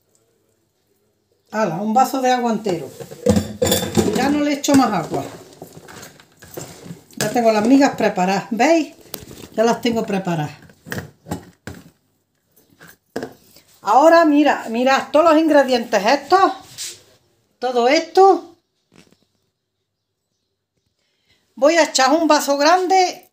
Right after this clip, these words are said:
de los de agua. Lo voy a llenar de aceite. Voy a freír todo esto. Cuando esté todo eso frito, lo saco. Y en ese mismo aceite frío los dientes de ajo y frío el pan.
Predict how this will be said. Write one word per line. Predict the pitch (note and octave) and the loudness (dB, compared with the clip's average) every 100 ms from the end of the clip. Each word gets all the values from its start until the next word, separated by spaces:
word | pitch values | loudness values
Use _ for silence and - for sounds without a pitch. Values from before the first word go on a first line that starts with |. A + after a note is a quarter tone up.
| _ | _
de | G#3+ | -6
los | B3 A#3 | -4 -2
de | A3+ B3+ | 0 0
agua. | D4+ B3 F3 - - A#3+ | 0 -4 -8 -10 -18 -6
Lo | G#3+ | 0
voy | A#3+ | 2
a | C#4 | 4
llenar | D4 D#4+ | 4 4
de | C4+ | 2
aceite. | B3 A#3+ A#3+ A#3+ E3 - _ _ - - _ - | 0 0 -2 -4 -12 -12 _ _ -20 -20 _ -10
Voy | A#3+ | 0
a | D#4 | 0
freír | D#4 D4+ E4+ F4+ - | 2 2 2 -2 0
todo | D4 D4 C4 | 0 2 0
esto. | G#3 - F3 | -2 -8 -12
Cuando | G3 G#3 | -6 -4
esté | G3 C#4 | 0 -2
todo | C#4 C#4+ | 2 2
eso | C4 A#3+ | 2 -2
frito, | D4 F4 F4 D#4+ | -2 0 2 2
lo | A3+ | 0
saco. | - A3+ A3 D3 - _ - - - _ | 0 0 0 -10 -14 _ -20 -20 -20 _
Y | A3+ | -2
en | A#3+ D#4 | 2 2
ese | E4 F4 | 2 2
mismo | D#4 C4 A#3 | 2 2 0
aceite | A3 A3+ C4+ E4 F#4 F4+ - - _ | -2 -4 -2 0 0 -2 -14 -20 _
frío | - C4+ D4 A#3+ | -4 2 4 4
los | G#3+ G#3+ | 0 0
dientes | C#4 - A#3 G#3+ | -2 -2 -6 0
de | C4+ | 2
ajo | E4+ D#4+ | 4 2
y | D4 | -2
frío | - C4+ | -2 -2
el | A#3 | -4
pan. | - G3 D3 | 0 -2 -2